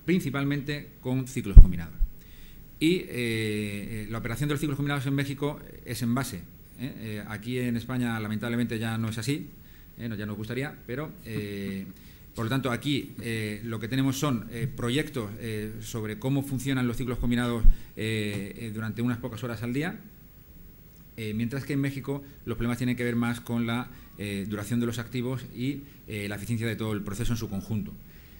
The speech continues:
Eh, para eso, pues, tenemos proyectos que estamos lanzando allí, eh, sistema de, eh, modelamiento y simulación de control para la predicción, prevención del fallo. Claro, eh, cuando está funcionando en base, un fallo o una indisponibilidad en la central supone mucho dinero.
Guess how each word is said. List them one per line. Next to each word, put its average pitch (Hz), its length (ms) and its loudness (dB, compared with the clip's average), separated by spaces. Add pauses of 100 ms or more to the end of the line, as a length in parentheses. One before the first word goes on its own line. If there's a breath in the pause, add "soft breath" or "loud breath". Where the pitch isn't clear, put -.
(140 loud breath)
Eh, 104 340 -4
para 113 160 0
eso, 139 260 2
pues, 113 140 -4
tenemos 120 220 2
proyectos 151 440 -2
que 165 60 -10
estamos 120 220 -2
lanzando 135 260 -2
allí, 160 220 0 (420 loud breath)
eh, 104 720 -4
sistema 120 380 -4
de, 120 400 -2
eh, 113 40 -2
modelamiento 120 440 0
y - 20 -4
simulación 127 380 0
de 127 60 -2
control 135 440 -2 (100)
para 117 180 -6
la 110 100 -6
predicción, 117 520 -4
prevención 120 360 0
del 107 120 -2
fallo. 101 300 6 (380 loud breath)
Claro, 113 280 -4
eh, 101 320 -6
cuando 104 140 -6
está 110 140 -4
funcionando 120 260 0
en 120 60 2
base, 147 320 -2 (260 loud breath)
un 117 140 -2
fallo 123 320 2
o 117 60 0
una 127 120 4
indisponibilidad 120 400 2
en 120 60 0
la 117 80 0
central 120 380 -2 (180 loud breath)
supone 110 300 -2
mucho 107 220 0
dinero. 98 200 -2